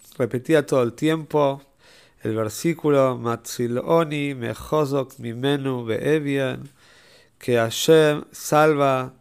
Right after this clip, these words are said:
al, al, al pobre de quien es más fuerte que él. Estaba tranquilo. A todo esto, se abrió el molino, empezó la venta de harina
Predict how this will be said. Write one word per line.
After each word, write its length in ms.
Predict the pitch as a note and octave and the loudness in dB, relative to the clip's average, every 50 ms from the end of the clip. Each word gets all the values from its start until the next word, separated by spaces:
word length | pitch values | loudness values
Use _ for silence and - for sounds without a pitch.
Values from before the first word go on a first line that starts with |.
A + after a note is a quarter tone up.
| _ _ _ - | _ _ _ -14
al, 580 | - A#2 A2+ A2 G#2+ G#2 G#2 G#2 - - - - _ _ _ - | -10 -8 -6 -6 -4 -6 -6 -8 -8 -10 -16 -20 _ _ _ -14
al, 420 | - - A2 G#2+ G#2+ G#2+ G#2+ A2 - - _ | -12 -10 -8 -8 -8 -10 -10 -12 -14 -18 _
al 180 | - - A#2+ A2+ | -12 -10 -10 -10
pobre 560 | G#2+ - D3+ D#3 E3 E3 D#3+ D3+ C#3 C3+ C3 - _ _ _ _ _ _ _ _ _ _ | -4 0 4 4 6 6 6 4 4 2 0 -4 _ _ _ _ _ _ _ _ _ _
de 140 | - A#2 - | -10 -8 -6
quien 160 | - C3+ B2+ | -4 -2 -2
es 160 | B2 - - | -2 -2 -4
más 120 | B2+ A2 - | -6 -6 -6
fuerte 440 | - - D3+ D3 C#3+ C#3+ - B2+ | -2 0 2 2 2 0 -2 -2
que 320 | A2 A2+ A2+ C3+ E3 F3+ F3 | -2 0 2 4 4 6 6
él. 240 | D#3+ D3+ D3+ E3 - - - - - _ _ _ _ - | 4 2 0 -8 -14 -20 -20 -20 -20 _ _ _ _ -14
Estaba 320 | D3+ - - G#3 G#3+ G#3 | -12 -6 0 0 0 2
tranquilo. 580 | G3+ G3 F#3+ F3+ - - F#3 F3 E3 D#3 D#3+ - _ - - - - _ _ _ _ _ _ _ - | 0 -2 -4 -6 -4 -4 -4 -4 -4 -6 -8 -12 _ -20 -20 -20 -20 _ _ _ _ _ _ _ -10
A 80 | C3 A2 | -10 0
todo 320 | - F#3+ A3 G#3+ G3+ F3+ | 6 8 8 10 10 10
esto, 460 | D#3+ D3 - - - - D#3+ F#3 G3+ - - _ _ - - - - - _ _ _ _ _ - - _ _ - - - - - - _ _ | 8 8 6 0 0 0 0 0 -2 -6 -16 _ _ -20 -20 -20 -20 -20 _ _ _ _ _ -20 -20 _ _ -20 -20 -20 -20 -20 -20 _ _
se 220 | _ - - C#3 | _ -4 0 0
abrió 760 | B2 B2 B2+ C#3 D3+ D#3+ E3 E3+ E3 D#3+ D#3+ D#3+ D#3 - _ _ _ _ _ _ | 2 2 2 4 4 6 8 8 8 8 6 4 2 -2 _ _ _ _ _ _
el 160 | - B2 A#2 | -8 -6 -4
molino, 420 | A#2 A#2 A#2+ C#3 D#3 D#3+ D3+ D#3+ | -4 -2 0 0 0 0 0 0
empezó 640 | D3 B2 - - A#2+ G#2+ - - D3 C#3+ C#3+ C#3+ - - | 0 -2 -2 -4 -6 -4 -2 0 2 2 2 2 0 -2
la 160 | - C3 A#2+ A#2+ | -4 -2 -2 0
venta 380 | B2+ C#3 C#3+ C#3+ C3+ - B2 | -2 -2 -4 -6 -6 -4 -4
de 60 | A2+ | -2
harina 480 | A2 A2+ B2+ C3+ C3 C#3 C#3 C#3+ D3+ E3 | -2 -2 -4 -4 -4 -4 -4 -4 -4 -8